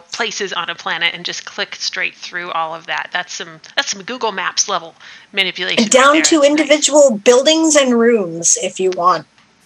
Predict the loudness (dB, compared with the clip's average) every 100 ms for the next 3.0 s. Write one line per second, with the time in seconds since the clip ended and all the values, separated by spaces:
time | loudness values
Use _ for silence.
0 | _ _ _ -6 -4 -4 -8 -4 -2 -2
1 | -4 -2 0 -2 -4 -6 -8 -6 -6 -2
2 | -2 -2 -12 _ _ -12 -6 -6 -4 -8